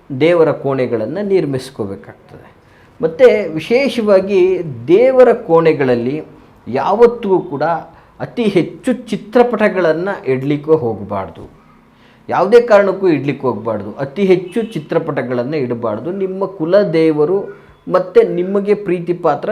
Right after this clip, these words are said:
ನೀವು ಆರಾಧನೆ ಮಾಡುವಂತಹ ಒಂದು ಮೂರರಿಂದ ನಾಲ್ಕು ಅಥವಾ ಐದು ಈ ರೀತಿಯಾದಂತಹ ಫೋಟೋಸ್ಗಳನ್ನು ನೀವು ಇಟ್ಕೋಬೇಕಾಗ್ತದೆ. ಅದಲ್ಲದೆ ಅತಿಯಾದಂತಹ ವಿಗ್ರಹಗಳನ್ನು ಕೂಡ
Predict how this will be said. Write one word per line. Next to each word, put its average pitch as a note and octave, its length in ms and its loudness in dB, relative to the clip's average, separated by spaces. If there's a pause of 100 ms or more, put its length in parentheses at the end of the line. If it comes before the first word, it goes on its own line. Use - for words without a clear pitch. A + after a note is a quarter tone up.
(140)
ನೀವು G#3+ 280 0
ಆರಾಧನೆ E3 500 2
ಮಾಡುವಂತಹ D3+ 720 -2
ಒಂದು D#3+ 320 -2
ಮೂರರಿಂದ D#3+ 640 -2
ನಾಲ್ಕು D3 500 -2
ಅಥವಾ D#3+ 320 0
ಐದು D3 300 4 (500)
ಈ A#3 160 4
ರೀತಿಯಾದಂತಹ F3+ 840 0
ಫೋಟೋಸ್ಗಳನ್ನು D3 880 -2
ನೀವು D3+ 180 -4
ಇಟ್ಕೋಬೇಕಾಗ್ತದೆ. G#2 1000 -10 (600)
ಅದಲ್ಲದೆ D3 1000 2 (200)
ಅತಿಯಾದಂತಹ G3 1200 2 (160)
ವಿಗ್ರಹಗಳನ್ನು F3 920 2
ಕೂಡ E3 280 -6